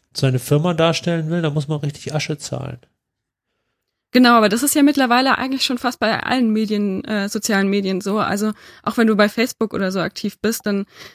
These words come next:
Speaker 2: ähm, kannst du dir zwar kostenlos einen Account anlegen, aber ab da kostet's Geld und um auffindbar zu sein, musst du eigentlich immer in, ähm, Facebook-Ads investieren und, äh, kontinuierlich eigentlich Geld ausgeben, um dann wirklich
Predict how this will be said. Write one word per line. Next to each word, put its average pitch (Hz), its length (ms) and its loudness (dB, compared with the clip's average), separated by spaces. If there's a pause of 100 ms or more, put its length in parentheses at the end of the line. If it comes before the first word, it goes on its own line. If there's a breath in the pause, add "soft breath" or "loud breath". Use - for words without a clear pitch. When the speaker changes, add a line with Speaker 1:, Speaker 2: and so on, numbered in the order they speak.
(160 loud breath)
Speaker 2:
ähm, 196 440 0 (300)
kannst 247 220 2
du 220 40 -2
dir 233 120 4
zwar 208 200 0
kostenlos 226 500 -2
einen 180 60 -4
Account 226 360 0
anlegen, 196 540 0
aber 202 520 4
ab 196 180 -4
da 196 200 2
kostet's - 420 -10
Geld 214 220 2
und 180 120 -2
um 170 140 -2
auffindbar 220 580 0
zu 233 100 -2
sein, 208 240 2
musst 202 200 0
du 202 40 4
eigentlich 196 320 0
immer 220 340 4
in, 196 400 -2 (140)
ähm, 196 320 -4
Facebook-Ads - 680 -4
investieren 226 680 0
und, 202 240 -2 (460 soft breath)
äh, 202 280 0
kontinuierlich 233 840 4
eigentlich 202 260 0
Geld 208 200 0
ausgeben, 202 500 0
um 190 140 2
dann 190 180 -2
wirklich 202 440 -4